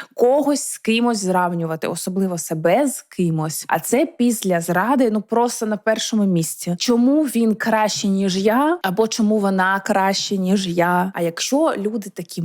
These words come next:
ще і мнітельні, такі тривожні, вони все запам'ятовують, він же або вона вже буде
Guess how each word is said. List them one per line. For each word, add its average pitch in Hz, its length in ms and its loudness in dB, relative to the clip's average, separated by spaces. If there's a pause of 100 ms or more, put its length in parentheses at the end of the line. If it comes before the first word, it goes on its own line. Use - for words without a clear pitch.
ще 185 300 -2
і 180 180 -2
мнітельні, 233 720 2
такі 202 300 -4
тривожні, 254 1000 2 (340)
вони 180 320 -2
все 180 220 -6
запам'ятовують, 214 1120 0
він 262 220 4
же 254 240 2
або 214 280 0
вона 220 320 0
вже 196 220 -4
буде 190 400 0